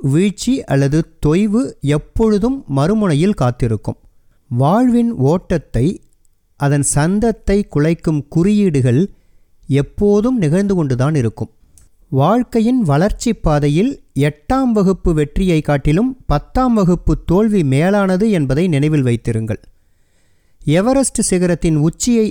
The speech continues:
அடைய முயற்சித்து சில நூறு அடிகளில் தோல்வி அடைவது உள்ளூர் சிறு குன்றின் உச்சியை அடைவதை காட்டிலும்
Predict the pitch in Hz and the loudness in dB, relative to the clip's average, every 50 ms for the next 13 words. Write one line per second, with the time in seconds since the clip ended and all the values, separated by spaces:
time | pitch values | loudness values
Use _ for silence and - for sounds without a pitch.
0 | - - 135 139 165 185 190 165 143 135 135 156 170 165 - - 170 - - - | -2 -2 -2 0 0 0 0 2 2 2 2 2 0 0 -2 -4 -4 -4 -2 -2
1 | 262 254 - - - 170 175 196 208 202 196 190 180 170 156 156 180 220 202 214 | -2 0 0 0 0 2 2 2 2 0 0 0 2 2 2 2 2 0 2 2
2 | 208 214 214 - - 165 165 185 190 175 175 151 139 131 135 131 127 123 123 117 | 2 0 0 0 0 0 0 0 0 0 0 0 0 0 0 0 0 0 2 2
3 | 131 185 214 - - _ _ _ _ _ _ _ _ _ - - 170 196 233 247 | 2 0 -2 -4 -8 _ _ _ _ _ _ _ _ _ -6 -2 0 2 4 4
4 | 262 294 277 220 - - - 185 202 233 269 269 - - 180 185 208 214 240 220 | 4 4 2 2 0 0 0 2 2 2 2 0 0 -2 -2 0 0 0 0 2
5 | 185 160 156 - - - 214 214 202 190 - 143 139 151 151 147 135 143 143 139 | 2 0 0 -2 -2 -2 0 0 0 0 0 0 0 0 0 0 0 0 -2 -2
6 | - 139 135 - 151 151 196 254 | -2 -2 0 0 0 0 0 0